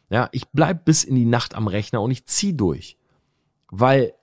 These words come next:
aber nicht, weil irgendwer das sagt oder Tony Robbins in die Hände klatscht oder so. Nein, weil ich das selber möchte. Weil ich hab was vorhab. Ich hab Ziele. Deshalb würde ich nie auf so ein Seminar.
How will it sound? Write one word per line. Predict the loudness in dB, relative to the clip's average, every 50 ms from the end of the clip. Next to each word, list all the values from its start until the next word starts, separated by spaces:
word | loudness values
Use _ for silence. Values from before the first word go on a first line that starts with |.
| _ _
aber | 0 2 2
nicht, | 2 2 0 -2
weil | -2 0
irgendwer | 2 2 2 4 2 2
das | 0 0 -2 0
sagt | 0 0 0 0 0 0 -2 -4 -4
oder | -4 -2 -4 -2
Tony | -2 0 2 2
Robbins | 2 4 4 2 4 2 0 -2 -4
in | -4 -2
die | -2 -2
Hände | 0 0 0 0 0 0
klatscht | -2 -2 -2 -2 -2 -4 -8 -8
oder | -8 -6 -6 -4
so. | -4 -4 -6 -6 -4
Nein, | -4 -4 -4 -4 -4 -6 -8 -8 -10 _ _ _ _ _
weil | 0 2 2 2
ich | 0 -2 -8 -16 -20 _ _ 2
das | 2 2 4 2
selber | 2 2 0 0 0 0 0 0
möchte. | 2 2 2 0 -2 -6 -12 -18 -20 _ _ _ _ _ _ _ _ _ _ _ _ _
Weil | -2 -2 -2 -2
ich | -6 -8 -8 -10 -14 _ _ _ _ _ _
hab | -4 -2 -2 2 4
was | 2 2 2
vorhab. | 2 2 4 4 4 2 0 -4 -8
Ich | -8 -8
hab | -8 -4 -2
Ziele. | -2 -2 -2 -2 -4 -6 -12 _ _ _ _ _ _ _ _ _ _ _ _ -12 -10
Deshalb | -2 0 0 2 4
würde | 4 4 4
ich | 2 2 2
nie | 4 4 4
auf | 4 2 0
so | -2 0
ein | 0 2 2
Seminar. | 2 0 0 -2 -2 -4 -8 -12